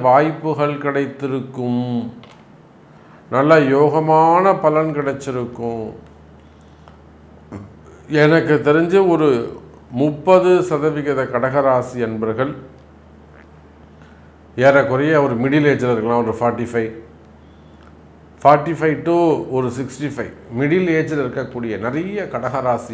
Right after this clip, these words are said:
அன்பர்களுக்கு நல்ல சுப பலன்கள். எவ்வளோ கஷ்டப்படுறவங்களா இருந்தாங்க,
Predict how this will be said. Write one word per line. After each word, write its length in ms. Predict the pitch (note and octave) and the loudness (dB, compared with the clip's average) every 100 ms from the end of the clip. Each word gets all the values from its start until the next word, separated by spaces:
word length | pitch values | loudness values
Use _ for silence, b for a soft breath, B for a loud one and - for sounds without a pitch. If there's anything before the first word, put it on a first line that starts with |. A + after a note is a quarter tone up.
| G#2 | -8
அன்பர்களுக்கு 640 | G#2+ A2 G#2+ G2+ G2+ C#3 D3+ - - B B B B B B B - - A#2+ | -6 -8 -8 -8 -8 -8 -8 -10 -20 B B B B B B B -20 -12 0
நல்ல 300 | D3 G#3 G#3+ F#3 F3 | 2 4 2 2 -2
சுப 280 | F#3 A3+ A3+ G3 | 2 4 4 2
பலன்கள். 420 | F3+ D#3+ C#3+ B2+ | 0 0 -2 -2
எவ்வளோ 220 | C#3 D#3+ G3 - | -2 0 0 0
கஷ்டப்படுறவங்களா 720 | D3 - F3+ D#3+ D#3+ D3+ D#3 D#3+ | -4 -2 -2 0 0 0 2 4
இருந்தாங்க, 380 | C3+ B2 G#2 F2+ | 2 -2 -6 -8